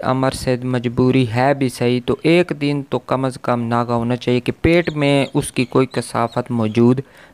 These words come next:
ना हो, इतना होना चाहिए। उसके बाद हमने बाद नमाज इशा रात गए, यानी जब तमाम दुनिया सो जाए, हू का आलम हो जाए, कोई आपको तंग करने वाला ना हो, किसी मखसूस जगह पे चले जाएं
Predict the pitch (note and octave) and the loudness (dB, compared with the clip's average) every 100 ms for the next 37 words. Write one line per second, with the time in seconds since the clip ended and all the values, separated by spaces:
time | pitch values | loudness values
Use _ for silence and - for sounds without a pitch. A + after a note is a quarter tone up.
0 | C#3 C#3+ C3 C3 C3+ D3 C#3 C#3+ C#3+ C#3+ | 0 2 2 0 0 -2 -2 -2 0 -2
1 | C3 B2 A#2+ A#2 - G2+ - - - - | -4 -2 0 0 -2 -6 -6 -14 -20 -20
2 | - - - - F#3+ F#3 F3+ E3 E3+ C#3+ | -18 -18 -18 0 2 2 2 2 0 0
3 | C#3 D3 C#3+ B2+ C#3+ C#3 C3 B2 - - | -4 -4 -6 -4 0 0 -2 -6 -14 -18
4 | C3+ C3+ C3+ B2+ B2+ B2+ A#2 A#2+ - C3+ | -4 0 0 2 2 2 0 -2 0 2
5 | B2+ A#2+ B2 B2 B2 A#2+ B2 A#2+ A#2 A#2 | 2 2 0 -2 -2 2 4 4 0 0
6 | B2 B2 A#2+ B2 B2 - B2 B2 B2+ C3 | 0 0 0 0 0 0 0 2 2 0
7 | B2 B2 B2 B2 B2 B2+ B2 B2 A#2 A#2+ | 0 0 0 0 2 2 4 2 2 0
8 | B2 - A2+ - A#2+ B2+ C3 B2+ A#2+ B2 | -2 -2 -4 0 0 0 -2 -2 -2 0
9 | A#2+ A#2+ B2 B2 A#2+ A#2 - A2+ - A#2+ | 0 2 2 2 2 0 -2 -6 -2 -2
10 | A#2+ A#2+ A#2+ A#2+ A2+ A#2 A#2 A2+ B2+ C#3+ | -2 -2 -2 -2 0 0 0 0 0 0
11 | A#2+ A#2 - - - - - - - D#3+ | 0 -2 -6 -20 -20 -20 -20 -20 -2 -2
12 | D#3 C3+ B2+ - - C#3 C#3+ D3 - B2+ | 0 -2 -2 -4 -2 2 4 2 2 0
13 | A#2+ B2+ - A#2 - A#2 B2 B2 A#2+ B2 | 0 0 -2 -4 -2 0 0 2 2 2
14 | A#2+ | -2